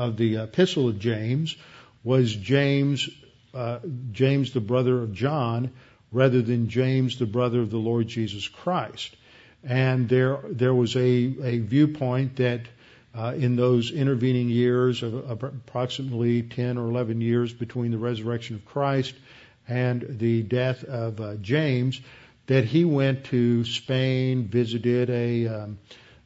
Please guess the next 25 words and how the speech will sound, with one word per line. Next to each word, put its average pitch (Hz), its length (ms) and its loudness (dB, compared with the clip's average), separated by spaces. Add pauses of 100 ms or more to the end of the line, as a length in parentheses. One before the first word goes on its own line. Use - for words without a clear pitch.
(100)
uh, 107 400 -8
visited, 120 800 -4
uh, 110 380 -10
a 107 80 -8
large 131 540 2
Jewish 120 320 0
community 147 520 2
that 123 200 -2
was 117 260 -4
in 120 200 -2
the 117 120 -2
Iberian 117 520 0
Peninsula, 127 640 -2 (600)
and 123 320 -2
that 117 280 -4
that's 127 340 -2
to 117 220 -2
whom 120 420 -2
he 117 260 0
was 110 260 -2
writing 117 480 -2
the 113 140 -2
Epistle 110 560 -6
of 98 200 -8
James. 107 600 -2